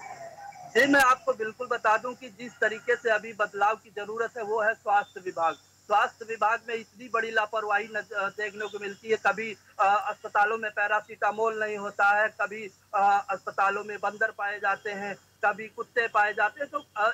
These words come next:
इस तरीके की लापरवाही और, अ, विभागीय, अ, बहुत, अ, लापरवाही देखने को मिलती है। और वहीं अगर देखा जाए,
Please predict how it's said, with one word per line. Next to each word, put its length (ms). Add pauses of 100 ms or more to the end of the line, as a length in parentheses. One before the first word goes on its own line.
(120)
इस 100
तरीके 420
की 140
लापरवाही 760
और, 200 (260)
अ, 60 (340)
विभागीय, 560
अ, 220 (640)
बहुत, 220
अ, 380
लापरवाही 680 (320)
देखने 320
को 120
मिलती 300
है। 60
और 140
वहीं 280
अगर 240 (120)
देखा 420
जाए, 260